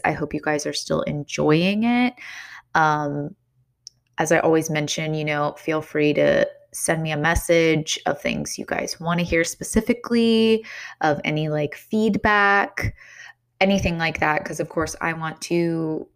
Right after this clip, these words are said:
make episodes that you guys really wanna listen to, that you're really interested in.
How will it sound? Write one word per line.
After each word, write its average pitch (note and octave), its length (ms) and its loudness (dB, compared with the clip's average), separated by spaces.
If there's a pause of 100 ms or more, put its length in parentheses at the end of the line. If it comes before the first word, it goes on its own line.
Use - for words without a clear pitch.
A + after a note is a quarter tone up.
(120)
make D#3 400 0
episodes D3 960 -2
that C#3+ 260 2
you C#3+ 140 -2
guys C#3 340 2
really - 180 0
wanna - 240 -8
listen - 240 -8
to, D3 220 -2
that - 160 -2
you're - 100 -4
really F2 260 0
interested D#3+ 500 -4
in. D#3 360 -2